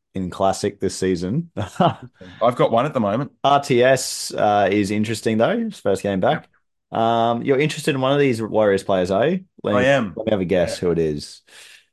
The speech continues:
Speaker 2: Have a guess, mate.
Speaker 1: <laughs> Luke Metcalf? I don't know. <laughs>
Speaker 2: His name is Al-, I believe his last name, I'm, I'm probably gonna butcher it. It's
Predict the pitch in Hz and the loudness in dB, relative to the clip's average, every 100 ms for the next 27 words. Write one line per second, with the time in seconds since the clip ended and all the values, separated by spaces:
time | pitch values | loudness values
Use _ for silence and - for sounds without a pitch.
0 | _ _ _ _ _ - 123 113 104 - | _ _ _ _ _ -16 -12 -6 -6 -8
1 | 101 107 127 - - - _ _ _ _ | -8 -6 -8 -10 -20 -20 _ _ _ _
2 | _ _ _ _ _ _ _ _ _ _ | _ _ _ _ _ _ _ _ _ _
3 | _ _ _ _ _ _ - - _ _ | _ _ _ _ _ _ -20 -20 _ _
4 | _ _ _ _ _ _ _ _ _ - | _ _ _ _ _ _ _ _ _ -6
5 | - - _ _ _ - 151 - _ _ | -6 -6 _ _ _ -4 -2 -4 _ _
6 | _ _ _ _ _ - - - _ _ | _ _ _ _ _ -20 -20 -20 _ _
7 | _ - 117 - 135 175 220 247 - 147 | _ -2 0 2 2 2 2 2 0 0
8 | 151 95 123 123 - 170 - - - - | 0 2 0 0 2 2 2 -4 -20 -20
9 | _ _ _ _ - 123 113 131 139 135 | _ _ _ _ -4 -2 2 2 2 0
10 | 117 - 120 - 113 117 139 143 120 104 | -6 0 0 2 0 0 0 -2 -2 -2
11 | 104 95 98 98 104 95 113 110 98 95 | -2 -4 -6 -6 -6 -6 -6 -6 -6 -8
12 | 95 110 190 | -10 -8 -10